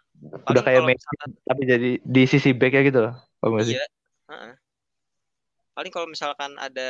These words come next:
Speaker 2: tabrakan ya itu after ininya apa? After dia tackle-nya, jadi follow through-nya, bukan karena dia tackle-nya nggak, nggak bersih.
Speaker 1: Visinya tuh bagus banget, dia jadi leader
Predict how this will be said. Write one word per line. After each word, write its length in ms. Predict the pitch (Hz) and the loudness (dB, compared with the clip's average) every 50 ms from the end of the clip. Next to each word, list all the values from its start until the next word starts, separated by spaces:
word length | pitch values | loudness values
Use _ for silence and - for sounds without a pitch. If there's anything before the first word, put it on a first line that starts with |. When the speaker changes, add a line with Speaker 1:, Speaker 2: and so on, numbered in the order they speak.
| 127 | -10
Speaker 2:
tabrakan 520 | 123 - 127 123 127 127 120 - - 165 180 | -8 -10 -10 -10 -8 -8 -8 -8 -10 -14 -12
ya 160 | 170 139 110 98 | -12 -12 -12 -12
itu 180 | 110 - - 170 | -14 -12 -12 -12
after 520 | - - - 107 117 - - - 127 120 | -12 -10 -8 -8 -8 -8 -10 -16 -16 -16
ininya 520 | 117 110 107 113 135 147 123 107 110 104 | -16 -18 -20 -20 -20 -20 -20 -20 -20 -20
apa? 200 | 104 _ - 135 _ _ _ _ _ _ _ _ _ _ _ _ _ _ - | -20 _ -20 -20 _ _ _ _ _ _ _ _ _ _ _ _ _ _ -16
After 400 | - 120 - _ - 127 120 113 | -16 -16 -16 _ -14 -14 -14 -14
dia 320 | 113 113 113 113 113 113 113 | -14 -12 -8 -8 -6 -8 -8
tackle-nya, 560 | - - 117 113 - 127 143 147 131 120 117 | -8 -10 -10 -8 -8 -10 -12 -12 -14 -18 -20
jadi 320 | 110 113 117 131 143 143 _ - | -18 -20 -20 -20 -20 -20 _ -14
follow 320 | - 123 123 120 120 117 | -10 -8 -8 -8 -8 -10
through-nya, 320 | - 120 135 143 147 131 117 | -14 -18 -18 -18 -18 -20 -20
bukan 240 | 110 101 110 107 | -20 -18 -18 -16
karena 320 | 104 104 107 104 107 107 104 | -16 -18 -20 -20 -20 -20 -20
dia 160 | 104 101 104 | -20 -20 -18
tackle-nya 380 | 107 - 104 101 - 104 104 104 | -16 -14 -14 -14 -14 -14 -20 -20
nggak, 260 | 104 104 101 98 98 101 | -20 -20 -20 -20 -18 -18
nggak 140 | 104 101 98 95 | -18 -20 -18 -18
bersih. 320 | 104 - - - 107 110 _ _ _ _ _ _ _ _ _ _ _ _ _ _ _ _ | -14 -12 -12 -12 -12 -16 _ _ _ _ _ _ _ _ _ _ _ _ _ _ _ _
Speaker 1:
Visinya 400 | - 127 123 127 143 131 127 139 | 0 0 2 2 2 4 4 4
tuh 80 | 147 156 | 4 4
bagus 240 | 139 117 110 117 | 4 2 2 2
banget, 200 | - 117 123 120 120 | 0 0 0 0 0
dia 240 | - 123 123 117 113 | 0 0 2 4 4
jadi 80 | 107 104 | 2 2
leader 260 | 110 110 110 117 | 0 0 0 0